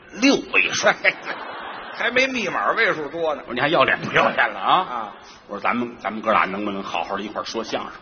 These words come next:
Speaker 2: 嗯。
Speaker 1: 就从那天开始，
Speaker 2: 嗯。
Speaker 1: 谦儿哥拉家带口，跟嫂夫人一块儿，就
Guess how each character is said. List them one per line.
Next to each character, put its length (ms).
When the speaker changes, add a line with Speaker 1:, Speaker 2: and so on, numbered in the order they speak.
Speaker 2:
嗯。 180
Speaker 1:
就 140
从 260
那 120
天 200
开 200
始， 260
Speaker 2:
嗯。 140
Speaker 1:
谦 120
儿 140
哥 300
拉 180
家 180
带 200
口， 300
跟 120
嫂 220
夫 120
人 120
一 60
块 160
儿， 60
就 140